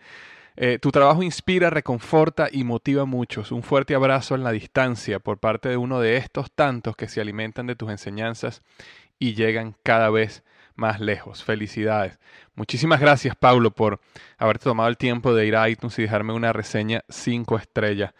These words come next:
De verdad que me ayuda muchísimo y me entusiasma, me da mucha energía cuando escucho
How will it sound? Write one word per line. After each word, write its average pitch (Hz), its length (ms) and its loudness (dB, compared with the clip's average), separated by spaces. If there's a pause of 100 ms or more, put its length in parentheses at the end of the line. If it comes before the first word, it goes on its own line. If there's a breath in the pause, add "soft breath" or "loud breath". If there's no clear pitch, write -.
(200 soft breath)
De 113 80 -4
verdad 107 200 -2
que 123 80 -6
me 123 100 -4
ayuda 110 160 0
muchísimo 120 640 -4
y 120 180 -8
me 117 120 -6
entusiasma, 120 640 -4
me 107 140 -6
da 107 100 0
mucha 127 320 -4
energía 117 400 -2
cuando 104 220 -8
escucho 117 440 -6